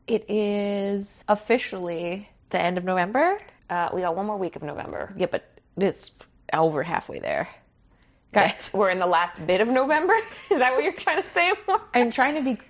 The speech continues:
Speaker 1: dramatic about how far into the year we are.
Speaker 2: Yes.
Speaker 1: Where's time gone?
Speaker 2: Who's to say? But Christmas shopping, I think, has begun.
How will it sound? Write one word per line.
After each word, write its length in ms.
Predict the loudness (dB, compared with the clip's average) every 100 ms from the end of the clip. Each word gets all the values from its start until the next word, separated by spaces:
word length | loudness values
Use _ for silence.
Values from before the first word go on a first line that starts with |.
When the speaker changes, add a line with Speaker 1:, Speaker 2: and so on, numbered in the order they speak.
| _ -16 -8
Speaker 1:
dramatic 560 | -2 2 4 4 2 -2
about 320 | -4 -2 -4
how 240 | -2 0 0
far 320 | 0 0 0
into 300 | -4 -8 -6
the 100 | -6
year 280 | 0 0 0
we 120 | 0
are. 340 | -2 -2 -4 -8 -4
Speaker 2:
Yes. 320 | -2 -2 -6 -18 -18 -8
Speaker 1:
Where's 440 | -2 4 4 4
time 180 | -2 -8
gone? 320 | -6 -8 -8 -14 -20 -20 -20 _ -20 -20 -20 -20
Speaker 2:
Who's 200 | -18 -16
to 100 | -14
say? 400 | -10 -6 -4 -6 -4
But 240 | -6 -6 -12 -12
Christmas 380 | -6 -6 -4 -4
shopping, 500 | 0 0 0 -6 -6
I 80 | -8
think, 200 | -10 -6
has 280 | -4 -4
begun. 560 | -4 -10 -6 -6 -8